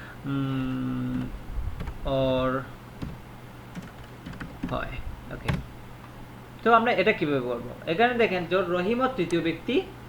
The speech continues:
করিমও তৃতীয় ব্যক্তি। কিন্তু এখানে কয়জন তৃতীয় ব্যক্তি?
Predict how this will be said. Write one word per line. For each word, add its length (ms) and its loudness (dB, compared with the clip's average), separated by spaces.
করিমও 380 8
তৃতীয় 340 2
ব্যক্তি। 360 -2
কিন্তু 240 2
এখানে 340 4
কয়জন 320 6
তৃতীয় 280 0
ব্যক্তি? 360 -4